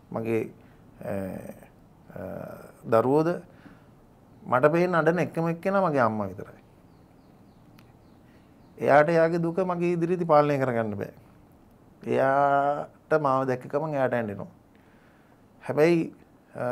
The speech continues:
අම්මට වුණත් මම පෙන්වන්නේ නෑ මට තියෙන වේදනාව, දුක. බැරිම අවස්ථාවක කිව්වොත් ඇරෙන්න. හ්ම්, ඉතින් වැඩිපුරම මං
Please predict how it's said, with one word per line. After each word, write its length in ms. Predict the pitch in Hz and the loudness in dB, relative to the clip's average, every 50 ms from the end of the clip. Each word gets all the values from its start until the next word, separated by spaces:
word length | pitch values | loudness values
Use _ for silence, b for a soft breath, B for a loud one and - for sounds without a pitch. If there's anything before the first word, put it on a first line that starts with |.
| 120 120 123 127 - - - _ _ _ _ _ _ _ _ _ _ _ _ _ _ _ | -4 -4 -4 -6 -8 -12 -16 _ _ _ _ _ _ _ _ _ _ _ _ _ _ _
අම්මට 360 | - 117 123 139 156 180 175 196 | 0 0 0 2 2 2 4 4
වුණත් 320 | 190 185 190 196 196 202 - - - - | 2 4 2 2 0 0 -6 -16 -18 -8
මම 240 | 175 175 160 175 196 214 208 - - - - _ _ _ - _ | -2 -2 0 0 0 -2 -2 -4 -8 -14 -20 _ _ _ -2 _
පෙන්වන්නේ 500 | - 160 165 175 180 180 175 170 170 170 | 2 4 4 4 2 2 2 2 2 2
නෑ 20 | 165 | 2
මට 240 | 156 143 139 139 135 | 2 0 0 0 0
තියෙන 220 | 139 135 127 120 | 0 0 0 0
වේදනාව, 560 | 113 117 113 113 117 113 113 117 117 123 135 147 139 - - _ _ _ - | 0 0 0 0 0 0 0 -2 -2 -2 -4 -4 -8 -10 -16 _ _ _ -8
දුක. 180 | 123 117 - - - - - b b b b b b b b b b _ _ _ _ _ - | -8 -6 -4 -6 -8 -8 -10 b b b b b b b b b b _ _ _ _ _ 0
බැරිම 360 | 156 113 117 123 143 160 165 | 4 6 6 6 6 4 4
අවස්ථාවක 640 | 165 160 156 151 151 151 - 151 143 143 135 127 123 | 4 6 4 4 4 2 4 4 4 4 4 0 -2
කිව්වොත් 360 | 127 120 117 117 113 117 113 | -4 -4 -4 -4 -4 -2 -4
ඇරෙන්න. 300 | 110 107 117 131 151 185 196 - - - _ _ _ _ _ _ _ _ _ _ _ _ _ _ _ _ _ _ _ _ _ _ _ - | -4 -2 -4 -6 -6 -10 -10 -14 -18 -20 _ _ _ _ _ _ _ _ _ _ _ _ _ _ _ _ _ _ _ _ _ _ _ -14
හ්ම්, 520 | - 107 113 113 110 110 107 107 107 110 110 - - - _ _ _ - | -12 -10 -8 -8 -8 -8 -8 -8 -10 -10 -12 -16 -20 -20 _ _ _ -10
ඉතින් 300 | 135 117 123 117 127 - - _ _ - 123 117 | -6 -4 -4 -6 -6 -10 -16 _ _ -18 0 2
වැඩිපුරම 480 | 127 117 123 131 135 135 139 135 139 135 135 | 4 4 4 2 4 4 4 4 2 0 -2
මං 160 | 127 123 120 | -2 -4 -4